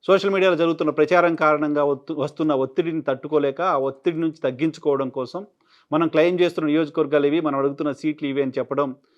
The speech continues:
జనసేన పార్టీ ఉద్దేశమా? జనసేన పార్టీకి సంబంధించిన పెద్దల ప్రమేయంతోటే లే-, ఈ లిస్టు బయటకు వచ్చిందా అనేది ఇప్పుడు పొలిటికల్‌గా జరుగుతున్న చర్చ.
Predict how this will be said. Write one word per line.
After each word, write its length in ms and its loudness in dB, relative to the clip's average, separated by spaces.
జనసేన 340 0
పార్టీ 320 -2
ఉద్దేశమా? 540 -2
జనసేన 340 -2
పార్టీకి 400 -2
సంబంధించిన 360 -6
పెద్దల 320 -4
ప్రమేయంతోటే 600 -6
లే-, 200 -6
ఈ 40 -12
లిస్టు 400 -8
బయటకు 300 0
వచ్చిందా 300 -2
అనేది 220 -4
ఇప్పుడు 200 -4
పొలిటికల్‌గా 480 -4
జరుగుతున్న 480 -6
చర్చ. 220 -10